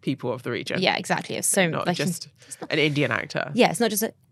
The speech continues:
Speaker 2: nothing's just been filled. There's no, like, s-, just, like, stock,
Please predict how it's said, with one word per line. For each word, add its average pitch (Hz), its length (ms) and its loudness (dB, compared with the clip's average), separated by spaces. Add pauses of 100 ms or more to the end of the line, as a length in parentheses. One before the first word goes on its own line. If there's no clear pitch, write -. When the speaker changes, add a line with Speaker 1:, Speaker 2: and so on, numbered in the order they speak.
Speaker 2:
nothing's 294 200 2
just 277 120 -2
been 247 100 6
filled. 180 320 8
There's 165 80 -2
no, 202 120 6
like, 170 160 4
s-, - 180 0
just, 196 160 4
like, - 160 2
stock, - 500 2